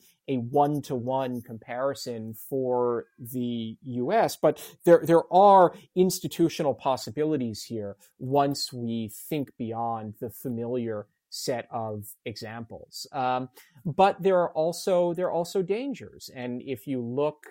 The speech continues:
um, uh, up and down, uh, the, the hemisphere, you, you see, um,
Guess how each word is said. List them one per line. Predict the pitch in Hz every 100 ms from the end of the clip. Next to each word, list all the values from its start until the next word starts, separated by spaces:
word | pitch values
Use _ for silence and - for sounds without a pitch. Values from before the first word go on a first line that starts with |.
| -
um, | 135 127 120 120 117 _ _ _
uh, | - 120 117 -
up | 160 175
and | 160 131
down, | 127 127 135 139 131 127 120
uh, | 135 123 123 123
the, | 123 131 127 123
the | 131 -
hemisphere, | 113 139 - - 123 156
you, | 240 160 127
you | 123 123
see, | - - 131 123 120 120
um, | 123 117 113